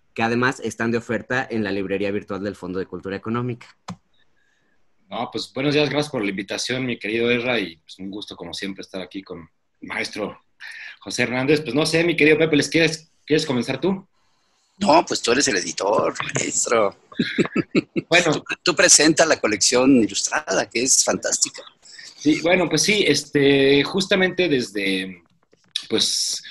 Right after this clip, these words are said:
Speaker 2: no desde los comienzos, pero sí desde bastante temprano en el, en el, pues, en el recorrido de la editorial, eh, como varios de los, de los que somos,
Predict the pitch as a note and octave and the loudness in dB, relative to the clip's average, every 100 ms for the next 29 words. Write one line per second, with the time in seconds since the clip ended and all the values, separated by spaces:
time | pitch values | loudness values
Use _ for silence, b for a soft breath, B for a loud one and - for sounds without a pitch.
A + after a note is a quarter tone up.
0 | B - G3 A3 E3 B2+ B2 D3 D#3 F3+ | B 0 6 8 8 6 6 6 6 2
1 | - A#2+ G#2 - C3 C3 C3+ A2+ G#2+ F#2+ | -2 -4 -4 -4 -2 -2 -2 -4 -2 -2
2 | F2+ F2+ - - A#2 A2 - G#2 - G#2+ | -2 -6 -8 -6 -6 -4 -6 -8 -6 -4
3 | A2+ A2+ A2+ G2 - G2 F#2+ - _ - | -4 -6 -6 -4 -4 -4 -8 -14 _ -18
4 | F2 E2+ - - - B B _ A2 A#2 | -16 -16 -18 4 4 B B _ -8 -2
5 | A#2 A#2+ B2+ B2+ C#3+ C#3+ C3+ C3+ C#3 D3 | 0 2 0 6 8 8 6 2 2 2
6 | C#3+ D3+ A2+ A2+ G#2+ G#2 G#2 G#2 - _ | 2 0 0 0 2 0 -2 -6 -12 _
7 | - A#2 B2+ D3 D#3+ C#3+ B2 A2 - - | -8 -4 2 4 4 2 0 -2 -4 -14
8 | _ G2+ G2+ G2 - - - - - _ | _ -8 -6 -6 -8 -12 -12 -14 -14 _
9 | - F#2+ - A2+ A2 - - | -16 -10 -8 -8 -10 -12 -14